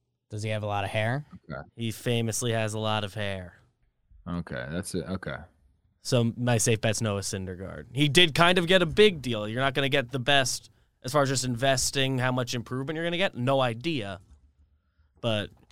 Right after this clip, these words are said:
Speaker 3: you know, may-, and maybe it doesn't happen this year. Co-, we've talked about the first year back from Tommy John
Speaker 1: Right.
Speaker 3: surgery is tough for guys. Maybe he has to do another deal like that. Um, but I think at some point he's still young enough. He's got time to, like,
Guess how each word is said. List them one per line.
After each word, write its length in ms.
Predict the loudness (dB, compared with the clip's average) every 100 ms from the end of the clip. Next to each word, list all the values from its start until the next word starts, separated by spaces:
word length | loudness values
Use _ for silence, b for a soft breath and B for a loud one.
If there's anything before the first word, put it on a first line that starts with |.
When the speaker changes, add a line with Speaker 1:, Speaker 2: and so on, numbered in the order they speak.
| -4
Speaker 3:
you 80 | 2
know, 40 |
may-, 220 | 6 6 6
and 160 | 4
maybe 220 | 6 6 6
it 60 |
doesn't 220 | 4 2
happen 380 | 2 2 2 -2
this 260 | -2 -2 2
year. 300 | 2 2 0
Co-, 140 | -4
we've 200 | -4 -6
talked 260 | 0 0 0
about 220 | -4 -4
the 80 | -4
first 280 | -4 -4 -4
year 80 | -4
back 280 | -2 -2
from 140 | -4 -8
Tommy 320 | -4 -4 -4
John 340 | -4 -4 0
Speaker 1:
Right. 240 | 4 4 4
Speaker 3:
surgery 380 | 0 -4 -4 -4
is 120 | -4
tough 240 | -2 -2
for 120 | -2 -2
guys. 300 | -2 -2 -4 b b b
Maybe 240 | -2 0
he 100 | 2
has 160 | 0 0
to 80 | -2
do 160 | -4
another 360 | -4 -4 -2 -4
deal 320 | -4 -4 -2
like 260 | -2 -4 -4
that. 400 | -4 -2 -2 -4 -10
Um, 460 | -10 -8 -8 -10 -14 _ _ _ _ _ -20 _ _ _ -4
but 100 | 2
I 60 |
think 200 | 4 4
at 100 | 4
some 240 | 2 2 2
point 160 | 0
he's 120 | 0
still 180 | 0 0
young 260 | 0 -2 -2
enough. 260 | -4 -6
He's 160 | -6 -6
got 260 | -4 -6 -6
time 260 | -6 -6
to, 80 | -6
like, 160 | -8